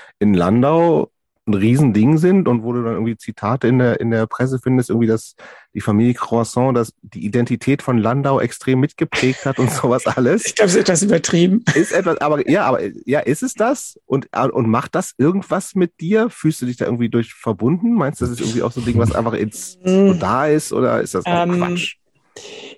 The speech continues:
Speaker 2: nee, ich, also, n-, natürlich, äh, macht's sicher, äh, ähm, es hätte sicher einen Unterschied gemacht, wenn es nicht so wäre.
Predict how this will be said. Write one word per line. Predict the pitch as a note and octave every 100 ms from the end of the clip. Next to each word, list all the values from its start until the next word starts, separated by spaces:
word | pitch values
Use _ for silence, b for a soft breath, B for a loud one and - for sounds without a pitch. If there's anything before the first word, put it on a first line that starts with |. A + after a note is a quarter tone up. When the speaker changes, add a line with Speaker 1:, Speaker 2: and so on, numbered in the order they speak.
| -
Speaker 2:
nee, | F3 E3 E3 F3
ich, | G3 - -
also, | E3+ E3 D#3+ E3 _ _ _ B B -
n-, | D#3+
natürlich, | - E3+ E3+ G#3 G#3+ A3 -
äh, | F#3 F3 - F#3+
macht's | F#3 - - F3+ -
sicher, | - G3 F#3 F3+
äh, | - E3+
ähm, | D#3+ C4+ - C#4 G3+ D#3+ D3+ D3+ -
es | F3+
hätte | G3+ F#3+
sicher | F3+ F#3
einen | F3
Unterschied | G3 F#3 G3 G3+
gemacht, | G3 F#3 F#3
wenn | F3
es | D3+ -
nicht | F#3+
so | B3+ G#3+
wäre. | A3+ C4+